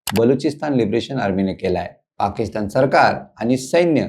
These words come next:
या हल्ल्यांना रोखण्यात अपयशी ठरतंय, त्यामुळे बलुचिस्तानातील परिस्थिती आणखी बिकट होते. दहशतवादी हल्ले आणि विद्रोह यामुळे बलुचिस्तान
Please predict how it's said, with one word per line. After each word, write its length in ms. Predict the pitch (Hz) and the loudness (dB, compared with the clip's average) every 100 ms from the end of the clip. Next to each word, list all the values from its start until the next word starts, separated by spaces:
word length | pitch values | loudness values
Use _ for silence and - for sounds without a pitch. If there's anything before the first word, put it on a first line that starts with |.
| - _ _ | -6 _ _
या 180 | 120 151 | 2 2
हल्ल्यांना 460 | 135 123 120 135 | 2 2 2 0
रोखण्यात 720 | 147 107 107 104 147 123 131 - | 0 -2 -2 0 2 2 -2 -4
अपयशी 440 | 104 - 110 98 | -4 0 0 0
ठरतंय, 400 | 95 95 82 85 - _ _ _ _ | -4 -6 -6 -8 -8 _ _ _ _
त्यामुळे 440 | 135 147 156 131 131 - _ _ | 0 2 2 0 -4 -14 _ _
बलुचिस्तानातील 840 | 110 139 170 202 196 165 143 135 156 | 4 4 4 2 0 0 2 0 0
परिस्थिती 500 | 139 117 - 98 139 | 0 -2 -4 -4 -4
आणखी 420 | - 104 101 156 | -4 -6 0 0
बिकट 380 | 120 92 104 90 | 0 0 -2 -2
होते. 320 | 87 - - - _ _ - | -4 -6 -10 -10 _ _ 0
दहशतवादी 580 | 101 139 214 202 190 190 | 2 4 4 6 6 6
हल्ले 440 | 165 170 151 147 147 - - | 4 4 4 2 -4 -18 -4
आणि 220 | 120 135 | 0 2
विद्रोह 500 | 104 123 175 156 98 - _ _ _ | 4 6 6 6 4 -2 _ _ _
यामुळे 500 | 104 143 160 143 143 | 2 4 4 2 2
बलुचिस्तान 800 | 131 113 127 151 147 143 123 | 2 2 0 -2 -6 -6 -6